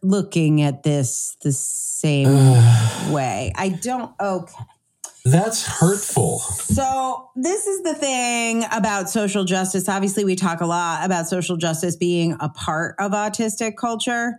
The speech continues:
Speaker 2: Mm-hmm.
Speaker 1: And, um, what Greta does so well is, number one, her single-mindedness. So, um, having that special interest, monotropism, we've talked about that.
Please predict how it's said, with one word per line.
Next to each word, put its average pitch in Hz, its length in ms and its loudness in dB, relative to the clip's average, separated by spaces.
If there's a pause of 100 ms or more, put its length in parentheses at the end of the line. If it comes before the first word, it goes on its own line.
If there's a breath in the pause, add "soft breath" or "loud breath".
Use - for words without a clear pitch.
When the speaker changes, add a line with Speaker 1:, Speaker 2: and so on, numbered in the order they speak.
(120)
Speaker 2:
Mm-hmm. 113 340 4
Speaker 1:
And, 180 680 0 (120)
um, 156 680 -2 (520)
what 180 480 2
Greta 214 380 0
does 190 340 -2
so 185 160 0
well 160 480 0
is, 156 160 0
number 233 300 2
one, 185 560 0
her 190 160 0
single-mindedness. 160 1500 0 (220)
So, 143 640 -2 (380 loud breath)
um, 139 360 0
having 170 460 0
that 175 240 -2
special 185 400 -4
interest, 151 680 -2
monotropism, 151 840 0
we've 151 140 2
talked 151 280 -4
about 170 180 -4
that. 147 240 -4